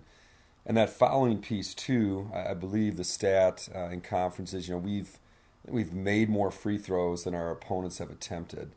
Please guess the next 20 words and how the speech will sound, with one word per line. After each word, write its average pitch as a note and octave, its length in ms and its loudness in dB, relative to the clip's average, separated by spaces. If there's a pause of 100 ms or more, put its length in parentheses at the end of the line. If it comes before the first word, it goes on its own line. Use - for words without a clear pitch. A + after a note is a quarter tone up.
(480)
You F2 100 -6
know, F2 160 -6
so - 160 -6
we're F2 80 -2
playing A#2 460 2
good F#2+ 200 2
defense. F#2 720 -4
Um, D#2 420 -8 (220)
we, G#2+ 180 -2
you A2 40 0
know, G2 120 2
without F#2+ 340 6
fouling, F#2+ 420 4
we're F#2+ 100 0
making G2 320 2
people F#2 280 -4
make F#2 180 -2
shots F#2 400 2
over F#2+ 320 0
us. F#2 300 0